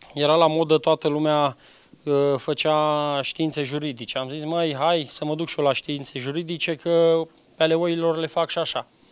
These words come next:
Ei, uite că când m-am lovit de științe juridice și am văzut că nu avem aceeași chemare, eu cu facultatea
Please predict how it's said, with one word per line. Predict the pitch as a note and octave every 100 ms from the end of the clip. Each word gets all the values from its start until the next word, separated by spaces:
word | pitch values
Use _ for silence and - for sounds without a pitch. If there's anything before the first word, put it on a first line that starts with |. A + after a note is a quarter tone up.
| - - - _ -
Ei, | G#3+
uite | G3+ G#3 G3
că | G3 G3 F#3+ F3 - _ _ _ -
când | F3+
m-am | F3+ F3+
lovit | F3 E3 F#3
de | F#3
științe | - F3+ F3 E3+
juridice | D3+ E3 D#3+ D#3+ D#3+
și | -
am | D#3+
văzut | D3 D3+ E3+ -
că | D#3+ D#3 D3+ D3 C#3
nu | D3 E3
avem | D#3+ D3 D3+ C#3+ C#3 C3+ B2 - _ _ -
aceeași | D#3+ - G3 D#3+
chemare, | - G3 E3+ D#3+ F3 F#3+ - - -
eu | - E3+
cu | D3+
facultatea | D3 D#3+ C#3+ C#3 D#3 E3 G#3+ A3